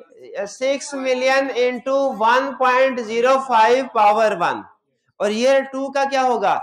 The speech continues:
सिक्स मिलियन into वन पॉइंट ज़ीरो फ़ाइव पावर टू, और ईयर थ्री का क्या होगा? सिक्स मिलियन into वन पॉइंट ज़ीरो फ़ाइव पावर थ्री, और ईयर फ़ोर का क्या होगा? सिक्स मिलियन into वन पॉइंट ज़ीरो फ़ाइव पावर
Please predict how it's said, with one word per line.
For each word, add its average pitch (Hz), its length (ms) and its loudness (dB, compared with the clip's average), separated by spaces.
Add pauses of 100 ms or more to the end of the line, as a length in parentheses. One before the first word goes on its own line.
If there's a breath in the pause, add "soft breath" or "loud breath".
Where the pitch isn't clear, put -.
(240)
सिक्स 262 360 -8
मिलियन 262 400 -2 (100)
into 254 380 0
वन 247 360 -2
पॉइंट 254 300 -2
ज़ीरो 233 340 -6
फ़ाइव 240 440 -2
पावर 226 420 0
टू, 190 340 -2 (240)
और 196 80 -8
ईयर 247 200 2
थ्री 269 180 -6
का 269 100 0
क्या 262 160 0
होगा? 175 300 -2 (360)
सिक्स 269 380 -6
मिलियन 254 400 -4
into 247 360 -4
वन 240 280 -4
पॉइंट 247 300 -8
ज़ीरो 233 320 -6
फ़ाइव 240 340 -4
पावर 220 300 -2
थ्री, 185 280 -8 (300)
और 202 140 -8
ईयर 233 160 -4
फ़ोर 233 240 -6
का 254 120 -4
क्या 233 160 -4
होगा? 175 300 -6 (180)
सिक्स 240 400 -6
मिलियन 240 360 -4
into 233 320 -4
वन 233 220 -6
पॉइंट 226 280 -8
ज़ीरो 214 220 -4
फ़ाइव 220 320 -6
पावर 233 280 -2